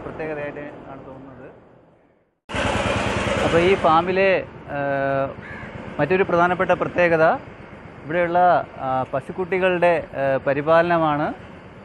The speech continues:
അതായത് നമ്മൾ, ആ, ഈ കാണുന്നത് പോലെ, ആ, പ്രസവിച്ച ഉടനെ തന്നെ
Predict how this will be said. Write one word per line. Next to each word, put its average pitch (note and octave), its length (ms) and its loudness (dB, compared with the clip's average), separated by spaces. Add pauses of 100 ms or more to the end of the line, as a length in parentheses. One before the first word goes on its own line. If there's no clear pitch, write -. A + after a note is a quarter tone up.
(460)
അതായത് D#3 400 4
നമ്മൾ, E3+ 180 0 (560)
ആ, D3+ 200 2
ഈ E3 120 -2
കാണുന്നത് E3 400 2
പോലെ, D#3 240 4 (920)
ആ, B2+ 40 -4 (680)
പ്രസവിച്ച F3 400 2
ഉടനെ E3+ 240 2
തന്നെ E3+ 220 2